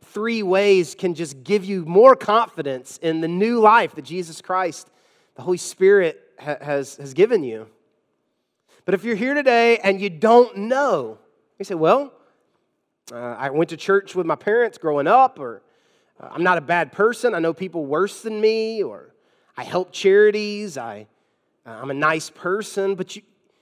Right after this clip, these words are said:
but as I've been talking, you're just unsure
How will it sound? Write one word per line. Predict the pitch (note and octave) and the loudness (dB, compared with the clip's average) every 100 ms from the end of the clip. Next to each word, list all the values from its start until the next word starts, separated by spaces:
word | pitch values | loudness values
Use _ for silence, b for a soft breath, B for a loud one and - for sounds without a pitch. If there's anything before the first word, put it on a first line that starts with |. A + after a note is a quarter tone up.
| _ _ _ | _ _ _
but | F#3 | 0
as | G#3+ A3+ | 2 4
I've | A#3+ A3 | 2 2
been | G#3 | -2
talking, | - A3 C4+ B3+ G#3 | 0 2 2 0 -2
you're | F#3 | -2
just | E3+ G3+ G#3 | -4 -6 -2
unsure | G#3 G#3+ F#3 - - B3+ C4+ A3 F#3 G3 F#3+ | -2 -2 -4 -8 -6 -4 2 2 4 0 -4